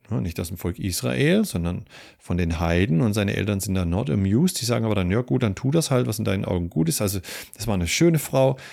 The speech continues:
Sie war wahrscheinlich sehr gerissen, sexy, wurde aber auch furchtbar erpresst und missbraucht von ihrem Volk. Sie muss ja ihren Mann dann aushorchen, warum er so stark ist. Also genau diese Story,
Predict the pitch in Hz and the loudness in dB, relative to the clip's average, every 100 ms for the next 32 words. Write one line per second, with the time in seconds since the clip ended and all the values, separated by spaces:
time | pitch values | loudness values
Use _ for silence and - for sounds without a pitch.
0 | - - 110 95 87 - 92 104 110 - | -18 -6 0 2 2 0 -4 -4 -4 -2
1 | - 127 123 101 104 127 127 120 123 113 | 2 2 2 0 0 0 0 -2 -2 -2
2 | 123 120 - 123 120 - - - - - | -2 -2 0 0 0 -4 -18 -20 -20 -20
3 | _ _ _ 110 101 135 139 113 104 101 | _ _ _ -4 2 4 4 2 0 0
4 | - - - - 170 156 - _ 110 117 | -2 -8 -6 0 2 2 -2 _ -2 -2
5 | - - 98 - - 110 110 156 - - | -4 -6 -6 -6 -8 -2 0 0 -2 -4
6 | - _ 113 113 107 90 - - 98 90 | -10 _ 2 4 4 2 -2 -6 -2 2
7 | 147 185 - - _ _ - 123 135 175 | 2 0 -6 -20 _ _ -4 -2 0 2
8 | 117 92 92 - 95 110 185 - _ _ | 2 0 -2 -4 0 2 2 -2 _ _
9 | _ _ _ _ _ _ _ - 101 95 | _ _ _ _ _ _ _ -8 0 2
10 | 127 143 101 90 85 87 120 117 87 - | 2 2 0 0 0 0 0 0 -2 -2
11 | 107 135 - 135 139 131 95 87 107 92 | -2 -2 -4 -4 -2 -2 -4 -2 -2 -2
12 | 90 - - 87 143 131 135 127 - - | -4 -6 -4 -2 -2 -2 -2 -2 -4 2
13 | 147 226 214 180 190 - 127 135 208 | 4 4 4 4 2 2 0 2 4